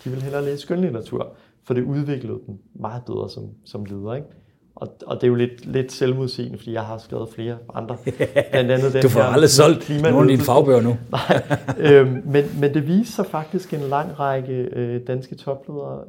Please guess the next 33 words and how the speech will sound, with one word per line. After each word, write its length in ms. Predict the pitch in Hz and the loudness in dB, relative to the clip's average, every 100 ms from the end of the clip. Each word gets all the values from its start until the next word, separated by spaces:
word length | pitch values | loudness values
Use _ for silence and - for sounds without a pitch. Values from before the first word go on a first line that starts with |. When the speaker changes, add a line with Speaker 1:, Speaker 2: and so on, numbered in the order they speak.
| - | -10
Speaker 1:
øhm, 300 | 120 117 120 117 113 - _ _ _ | -8 -8 -12 -16 -20 -20 _ _ _
simpelthen 400 | - 143 131 127 - | -16 -10 -10 -10 -8
dyrker 260 | 143 165 | -6 -6
skønlitteraturen, 720 | 180 - 139 147 147 - 139 131 175 | -8 -6 -8 -8 -12 -10 -12 -10 -12
ikke 180 | 160 | -6
bare 200 | 135 120 | -2 -2
som 140 | 120 131 | -2 -8
en 120 | 123 | -10
privat 420 | - 117 120 - - _ _ _ _ | -8 -6 -6 -8 -18 _ _ _ _
interesse 600 | 131 120 123 104 101 - | -6 -6 -4 -6 -6 -6
eller 160 | 120 110 | -8 -8
hobby, 280 | 101 107 120 | -10 -10 -10
men 200 | 120 113 | -12 -10
det 100 | 117 | -8
er 40 | |
faktisk 480 | - 120 131 127 - | -8 -8 -12 -16 -8
noget, 220 | 120 120 | -6 -4
der 120 | 131 139 - _ _ _ _ | -6 -10 -16 _ _ _ _
aktivt 560 | - 117 - 151 139 - | -8 -8 -10 -10 -10 -12
er 100 | - | -12
med 300 | 120 120 123 - | -8 -6 -6 -8
i, 260 | 120 117 127 | -12 -12 -10
i 60 | |
den 200 | 123 123 | -6 -6
måde, 140 | 120 120 | -6 -8
de, 280 | 123 120 120 113 | -10 -12 -12 -12
øh, 120 | 107 110 | -12 -12
bedriver 380 | 123 123 117 113 | -14 -10 -8 -8
ledelse 380 | 110 113 123 123 | -8 -10 -10 -12
på. 340 | - 120 - - - - _ - | -12 -12 -12 -20 -20 -20 _ -14
Speaker 2:
Hvordan 400 | - - 110 147 | -12 -10 -8 -6
det? 220 | 120 143 | -4 -4
Altså, 260 | - 110 | -4 -8